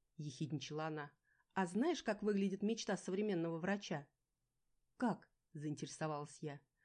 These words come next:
Ожиревший аллергик, принимающий ежедневно средства от аллергии,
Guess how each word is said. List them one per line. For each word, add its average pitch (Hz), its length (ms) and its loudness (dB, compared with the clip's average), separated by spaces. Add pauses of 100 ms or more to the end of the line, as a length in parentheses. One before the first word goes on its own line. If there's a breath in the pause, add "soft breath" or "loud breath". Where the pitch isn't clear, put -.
(460 soft breath)
Ожиревший 180 680 4
аллергик, 180 520 0 (260 soft breath)
принимающий 190 680 6
ежедневно 175 600 4
средства 175 460 2
от 170 100 -2
аллергии, 180 640 2